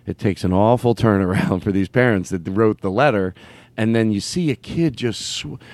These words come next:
just, just filled with emotion because for the first time in their life, and I love the way he says it to them. He goes, "This doesn't excuse what I like to call your topical behavior. We need to work on that." And I think that's what the audience sees here today,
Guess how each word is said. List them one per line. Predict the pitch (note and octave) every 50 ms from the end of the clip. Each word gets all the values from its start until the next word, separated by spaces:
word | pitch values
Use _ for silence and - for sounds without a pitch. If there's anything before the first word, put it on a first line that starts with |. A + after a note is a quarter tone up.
| - - -
just, | - - A3+ G#3 - - - -
just | - B3 A3+ -
filled | - - - - G#3+ B3 C#4
with | C#4+ B3 D3
emotion | B2+ A#2 A#2+ B2+ C3+ D3 F3+ G#3+ A#3+ C4+ - - - - B2 A2 A2+ A#2+
because | C3+ C3+ - D3+ D#3 D3 B2+ - - - - - -
for | - D3+ C#3
the | C3
first | - _ _ - - B3 A#3 - - -
time | F#3+ G#3 G#3 G3+ G3
in | F3+ E3+
their | D#3+ C#3+ C3+
life, | C3 C3+ D3+ F#3+ A3+ B3 G#3+ C3 - - - - - - - -
and | E3+ F#3+
I | G3
love | F#3+ F3+ G3 B3 C4+ B3+ G#3 F#3+
the | G#3
way | F3 F#3+
he | D#3 D3 D3+
says | - - - F#3+ G3+ F#3+ D3
it | D#3 - -
to | A#2+ G#2+
them. | G#2 G#2 G2 F#2
He | C3+ C3
goes, | G#2+ C#3 C3+ C3 B2+ - - - - _ -
"This | - A#3+ -
doesn't | - A3+ A3 F3+ G3 F#3
excuse | D#3 - - - - - F#3 F#3+ F3+ E3 D3+ C3 A2+
what | A#2+ C3 C#3
I | D3 D#3 E3
like | D#3+ D3+ C#3+ C3 -
to | C3+ B2
call | - - B2 B2+ B2+ B2+ A2+
your | G#2+ G#2+ G#2+
topical | - - - - D3 C#3 - - B2 F#2+ A2 A2+
behavior. | F#2 G#2 G2+ F#2 G2+ F#2+ F#2+ F#2 - E2 D2 C#2 C2+ _ _ _ _ _ _ -
We | A2+ A#2+
need | A#2+ A#2+ A2+ -
to | B2+ B2
work | G#2 G2+ A#2 B2 G#2+ -
on | F#2+ F#2 E2+ E2
that." | E2+ D#2+
And | D#2+ G2
I | G#2 F#2
think | - - E3+ E3 -
that's | E3+ C#3+ -
what | - B2+ -
the | A#2 G#2+ -
audience | - C3+ C#3+ D3 C#3 B2 A2 G2 F2+ -
sees | - - - A#2+ A#2 A2+ F#2 -
here | - G2+ F#2+ G2 F2
today, | - G2+ F2+ E2 - E3 E3+ D#3 C3 A#2+ A2+ G#2+